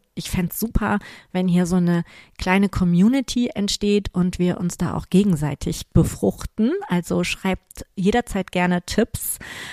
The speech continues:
die wir dann mit der Community teilen können. Das Buch, was mir Spaß gemacht hat zu lesen,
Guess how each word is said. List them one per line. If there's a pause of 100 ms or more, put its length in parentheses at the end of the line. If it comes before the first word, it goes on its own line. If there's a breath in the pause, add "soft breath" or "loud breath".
(120 loud breath)
die
wir
dann
mit
der
Community
teilen
können. (720 loud breath)
Das
Buch,
was
mir
Spaß
gemacht
hat
zu
lesen,